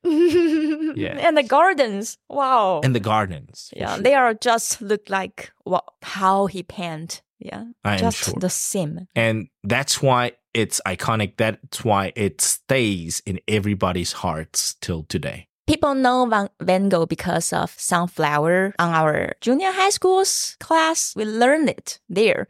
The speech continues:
Speaker 2: Yes.
Speaker 1: And people think that's some ugly painting or <laughs>
Speaker 2: Well,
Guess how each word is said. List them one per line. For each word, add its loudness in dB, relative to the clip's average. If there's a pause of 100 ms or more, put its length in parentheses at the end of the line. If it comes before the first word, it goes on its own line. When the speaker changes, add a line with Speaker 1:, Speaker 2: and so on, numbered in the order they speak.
(140)
Speaker 2:
Yes. 0
Speaker 1:
And 2
people 2
think -2
that's -2
some -2 (140)
ugly 2
painting -4
or -2
<laughs> -6
Speaker 2:
Well, 0